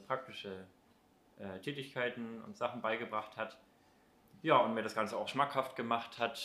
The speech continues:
so dass ich also relativ schnell gemerkt habe, dass es was für mich sein könnte. Ja, und habe mich dann, ähm,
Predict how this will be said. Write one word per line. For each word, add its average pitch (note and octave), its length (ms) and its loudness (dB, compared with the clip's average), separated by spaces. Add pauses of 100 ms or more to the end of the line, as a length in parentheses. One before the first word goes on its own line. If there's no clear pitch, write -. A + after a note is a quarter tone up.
(100)
so G#2+ 320 -4
dass G#2 320 -2
ich G#2+ 180 -8
also G2+ 180 -4
relativ G2+ 460 2
schnell G2 320 -2
gemerkt F#2 460 -4
habe, G2 160 -4
dass F#2 160 -16
es - 360 -16
was G2+ 160 -8
für F#2+ 100 -10
mich F2+ 160 -8
sein C#3+ 240 4
könnte. C#3+ 480 -2 (1400)
Ja, G3 100 10
und G2+ 420 6
habe A#2 220 -2
mich A#2 220 -4
dann, A#2 520 4 (220)
ähm, A2+ 640 -8